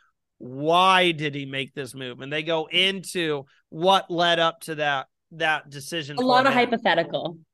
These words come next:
Speaker 1: A, a lot of hypothetical. Exactly. So that's why I recommend it. It's a great watch.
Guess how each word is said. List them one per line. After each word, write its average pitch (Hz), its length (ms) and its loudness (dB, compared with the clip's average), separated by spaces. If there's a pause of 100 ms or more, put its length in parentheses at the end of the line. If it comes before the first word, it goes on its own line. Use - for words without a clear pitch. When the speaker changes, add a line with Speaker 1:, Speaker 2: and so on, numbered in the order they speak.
Speaker 1:
A, 196 240 4
a 208 80 6
lot 226 280 8
of 196 100 0
hypothetical. 151 840 -2
Exactly. 151 540 -2
So 165 320 2 (260)
that's 214 280 2
why 208 160 4
I 196 40 2
recommend 156 460 -4
it. 147 80 -8
It's 147 140 -12
a 160 40 -10
great 180 260 0
watch. 160 340 0